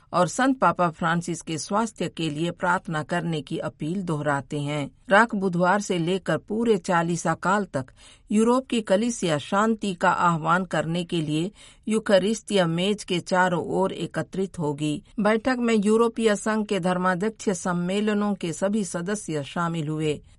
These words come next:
युद्ध के पीड़ितों के लिए प्रार्थना करने तथा प्रभु से न्यायपूर्ण और स्थायी शांति,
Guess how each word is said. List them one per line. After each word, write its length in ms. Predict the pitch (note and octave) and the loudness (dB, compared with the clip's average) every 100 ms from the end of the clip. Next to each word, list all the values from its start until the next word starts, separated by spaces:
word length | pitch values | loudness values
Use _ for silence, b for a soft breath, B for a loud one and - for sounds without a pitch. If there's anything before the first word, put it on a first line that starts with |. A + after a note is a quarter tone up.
| - | -4
युद्ध 240 | G3+ A#3+ | 0 0
के 200 | G#3+ G3+ | 2 0
पीड़ितों 560 | F3+ G3+ G#3 G#3+ G#3+ G#3 | 2 -2 -2 -2 0 0
के 180 | G3 F3 | 0 0
लिए 160 | F3 | 0
प्रार्थना 500 | F3 E3+ D#3+ E3 F#3 | 0 0 0 0 -4
करने 440 | F3+ F3+ D#3 E3+ G#3 b b b | -2 -2 -2 -6 -8 b b b
तथा 260 | G3 G3 F3+ | 0 2 2
प्रभु 400 | F3 G#3+ G#3+ B3 | 2 -2 0 -2
से 280 | G#3 F#3 D#3 | -2 -2 0
न्यायपूर्ण 720 | E3 E3 E3+ - A3 G#3+ E3+ | 0 0 0 2 4 4 2
और 280 | - E3 D#3 | -2 -2 -2
स्थायी 460 | - - G3+ F3+ | -4 0 2 0
शांति, 640 | D#3 - F3 F#3 F3 D#3+ | -2 -2 0 0 -2 -8